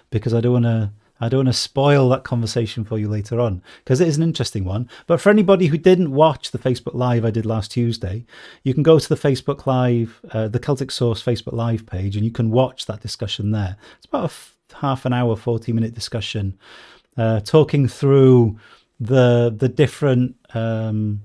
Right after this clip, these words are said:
the different types of, of sacred waters we have in the Celtic tradition, essentially, but connected specifically with this idea of sovereignty.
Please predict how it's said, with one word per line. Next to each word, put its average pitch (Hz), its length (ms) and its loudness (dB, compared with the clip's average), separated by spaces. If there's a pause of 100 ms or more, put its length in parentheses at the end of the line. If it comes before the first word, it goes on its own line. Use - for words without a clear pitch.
the 131 80 -2
different 139 320 -4
types 143 560 0
of, 120 440 0 (560)
of 117 500 0
sacred 127 380 0
waters 117 380 -2
we 107 100 -2
have 107 300 -4
in 98 100 -4
the 101 60 -4
Celtic - 320 -12
tradition, - 360 -10
essentially, 98 520 -6
but 131 300 -4
connected 147 540 -2
specifically 123 680 -4
with 110 120 -2
this 104 160 -6
idea 110 220 -2
of 104 80 -6
sovereignty. 120 840 -2